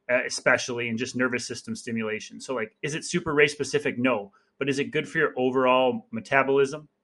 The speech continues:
Yes. So starting with big, heavy movements, and then as the season goes on, transitioning to more finite single leg and sometimes lighter movements makes a lot of sense. Um, so I don't believe in one type. I will say that,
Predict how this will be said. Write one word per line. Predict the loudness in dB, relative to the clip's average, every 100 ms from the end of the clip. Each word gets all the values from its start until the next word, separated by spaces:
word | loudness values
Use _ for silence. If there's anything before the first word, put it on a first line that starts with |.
| _
Yes. | -6 -6 -12 -20 _ _
So | 2 6 6 4 -14 _ _ _ _
starting | 4 4
with | 2 2
big, | 4
heavy | 4 2
movements, | 2 2 2 -2 -4
and | -4
then | -2
as | -6
the |
season | -8 -4 -2
goes | 0 2
on, | 2 2
transitioning | 0 -4 -4 -4 -6 -6
to |
more | -4 -4
finite | 0 2 2 0
single | -4 -2 -2 0
leg | 0 -2 -6 _ -14
and | -4
sometimes | 0 0 -2 2
lighter | 2 2
movements | 0 -2 -6 -10 -16 -20 _ _
makes | -6 -4
a | -2
lot | -2
of | -2
sense. | -8 -10 -12 -20 _ _ _ _
Um, | 2 4 4 0 -6 _ _ _ _ -12
so | 4 8 10 10 8 0 _
I | 6
don't | 8 6
believe | 0 -2 0
in | 0 2
one | 2 2
type. | 0 2 2 0 -4
I |
will | 2 2
say | 4 2 4 2 -4 _ _ _ _ _ _ _
that, | 2 6 6 2